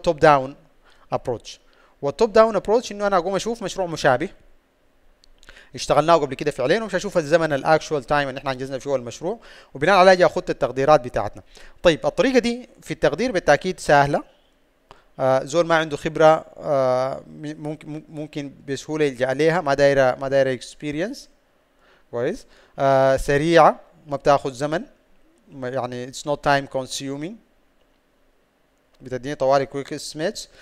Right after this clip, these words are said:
لكن المشكلة بتاعتها الوحيدة إنه الاكوريسي بتاعتها أو الدقة بتاعتها ما بتكون، ما بتكون عالية، وده لسبب بسيط جدًا لأنه إحنا قلنا إنه المشاريع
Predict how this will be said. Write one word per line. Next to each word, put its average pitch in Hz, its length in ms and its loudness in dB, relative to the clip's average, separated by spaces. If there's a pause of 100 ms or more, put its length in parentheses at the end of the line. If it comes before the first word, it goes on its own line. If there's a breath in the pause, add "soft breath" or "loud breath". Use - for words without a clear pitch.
(300 loud breath)
لكن 226 380 6
المشكلة 196 400 -4
بتاعتها 175 360 4
الوحيدة 180 360 -4
إنه 190 240 -8
الاكوريسي 196 600 0
بتاعتها 160 600 2 (1300)
أو 151 120 0
الدقة 160 340 -2
بتاعتها 147 380 2
ما 147 80 -4
بتكون، 143 380 -6 (540 soft breath)
ما 147 60 -8
بتكون 156 300 -4
عالية، 190 320 6
وده 160 200 -2
لسبب 202 320 2
بسيط 175 220 -2
جدًا 202 180 -8
لأنه 175 160 -4
إحنا - 140 -6
قلنا 165 200 -4
إنه 165 340 -8
المشاريع 135 640 -2